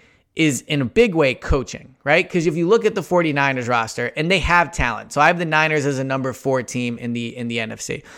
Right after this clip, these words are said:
If you, they have talent. They have Deebo, although clearly his injury i-, is something to be concerned about.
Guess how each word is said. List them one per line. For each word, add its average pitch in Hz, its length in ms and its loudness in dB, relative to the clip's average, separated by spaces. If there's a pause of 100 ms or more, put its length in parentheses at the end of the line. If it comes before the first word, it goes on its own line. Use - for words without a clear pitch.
(200)
If 156 160 2
you, 170 320 4
they 180 180 4
have 180 320 4
talent. 127 480 -4
They 143 100 -2
have 165 180 4
Deebo, 151 480 4
although 139 260 2
clearly 135 360 0
his 131 160 0
injury 127 340 0
i-, 127 160 -2
is 127 260 -2
something 123 300 -2
to 120 60 -4
be 120 140 -4
concerned 117 380 -6
about. 123 260 0